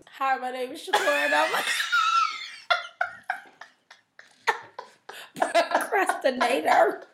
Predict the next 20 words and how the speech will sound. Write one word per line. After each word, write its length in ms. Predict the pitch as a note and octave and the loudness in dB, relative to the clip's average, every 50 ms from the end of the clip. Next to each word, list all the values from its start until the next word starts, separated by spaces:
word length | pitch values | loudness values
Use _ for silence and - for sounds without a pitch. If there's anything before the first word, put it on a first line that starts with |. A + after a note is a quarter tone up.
| _ _ A4+ | _ _ -6
<laughs> 160 | G4+ G#4+ G#4+ - - - - - - - - - - - - - D#5 D5+ - - - - - - - G#4 - - - - - - - - - - - _ | 0 0 0 0 0 -4 -8 -10 -12 -12 -8 -4 -2 -2 2 2 4 4 4 2 -2 -4 -8 -8 -6 -6 -6 -6 -8 -8 -10 -10 -10 -12 -14 -16 -16 _
No, 680 | - B3+ B3+ C4+ C#4+ D#4+ E4 E4 E4 D4+ C#4+ C4 B3 - - | -8 -4 -2 0 2 2 2 2 0 0 0 -2 -4 -4 -2
oh 200 | A#3+ C4 D4+ D4+ | 0 0 0 2
my 240 | D4 C4+ B3+ A#3+ A#3 | 2 2 2 0 0
goodness, 400 | A#3+ C4+ C#4+ C4+ B3+ A3 G#3+ G#3 - - | -2 -2 -2 -2 -2 -4 -4 -6 -6 -2
this 280 | A3 A3+ B3 A#3 A#3 G3+ | 0 2 2 0 -2 -6
journal, 840 | F3+ F3+ G#3+ G#3 A#3+ C4+ C#4 C4+ B3+ A3+ G#3 F#3+ F#3 F#3 - - _ | -8 -4 -2 0 0 0 -2 -2 -2 -4 -4 -4 -6 -8 -10 -8 _
I 100 | G#3 A3+ | -2 0
don't 140 | A#3+ B3+ B3+ | 0 0 0
know 140 | C4 B3+ B3+ | 0 -2 -2
why 580 | A3+ G3+ A3 A3 A#3 B3 B3 A#3+ A#3+ A#3 A3+ - | -2 0 0 0 0 0 0 0 -2 -2 -2 -4
it's 200 | G#3 A#3+ A#3 - | -4 -6 -4 -4
a 80 | A#3 A3+ | -6 -8
struggle. 680 | - - - A#3 A#3 B3+ D4 - G#3+ F3+ E3 - - - - | -8 -6 0 2 4 4 2 2 -2 -8 -8 -10 -8 -4 -2
It's 180 | A#3+ A#3+ A#3+ | -2 0 2
something 360 | - B3+ C4+ C#4+ C4 C4+ C4 | 2 2 2 2 0 0 2
that 100 | A3+ A3 | 2 4
I 140 | G#3 G3 F#3+ | 4 4 2
wanna 420 | F#3+ F#3 F#3 G3 A3 A#3 C4 C#4 A3+ | 2 0 0 2 2 4 4 2 2
do. 420 | A3+ A#3 A3 G#3+ G#3+ A3 A3+ A3+ | 0 -2 -4 -4 -6 -8 -10 -10